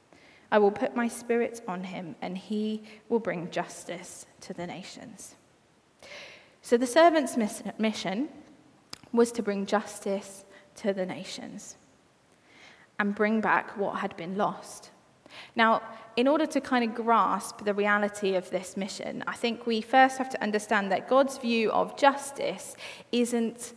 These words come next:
the same as ours. So I want you to imagine for a second,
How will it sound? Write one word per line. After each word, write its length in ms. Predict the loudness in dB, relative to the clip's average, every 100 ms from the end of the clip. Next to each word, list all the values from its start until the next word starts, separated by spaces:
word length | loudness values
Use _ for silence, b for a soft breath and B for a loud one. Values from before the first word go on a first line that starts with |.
| -6
the 80 | -4
same 460 | -4 -2 -2 -2 -2
as 220 | -4 -6 -4
ours. 540 | -4 -2 -6 -8 -14 -18 _ _ _ _ B B
So 140 | 6 6
I 20 |
want 140 | 8
you 60 | 4
to 140 | 4
imagine 440 | 6 8 6 2 0
for 120 | -2
a 20 |
second, 540 | -4 -6 -2 0 -2